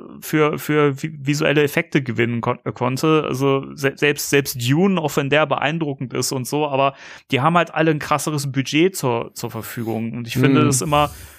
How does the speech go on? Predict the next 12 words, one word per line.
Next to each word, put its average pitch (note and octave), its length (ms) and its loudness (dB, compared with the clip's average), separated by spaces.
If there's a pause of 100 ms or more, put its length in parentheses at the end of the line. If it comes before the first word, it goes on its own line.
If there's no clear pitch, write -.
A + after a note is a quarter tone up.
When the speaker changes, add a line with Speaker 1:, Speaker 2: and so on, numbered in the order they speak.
(200)
Speaker 1:
schade, E3+ 840 2
wenn D3 220 0
ein C#3+ 60 -4
Film E3+ 300 0
zeigt, E3 300 -2
guck E3+ 160 -6
mal, C#3+ 80 -4
man C3+ 140 -2
kann D3 200 -4
mit C3+ 120 -8
viel F#3 480 -4
weniger E3+ 560 0